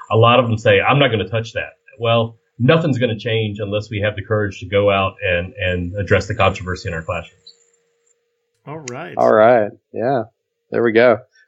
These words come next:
Speaker 3: Well, to, um, thank you guys for participating on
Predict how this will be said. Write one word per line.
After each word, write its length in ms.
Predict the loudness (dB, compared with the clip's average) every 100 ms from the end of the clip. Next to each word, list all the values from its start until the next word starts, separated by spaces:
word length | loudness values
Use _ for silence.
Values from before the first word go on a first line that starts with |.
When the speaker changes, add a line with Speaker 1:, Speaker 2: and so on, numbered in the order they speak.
| _
Speaker 3:
Well, 300 | 4 6 4
to, 520 | 2 4 8 8 6 2 -2
um, 320 | 0 0 -2
thank 280 | 2 2 2
you 120 | 4
guys 340 | 6 6 4 0
for 140 | -4
participating 840 | -4 -6 -6 -4 -2 0 2 4 2
on 240 | 0 -2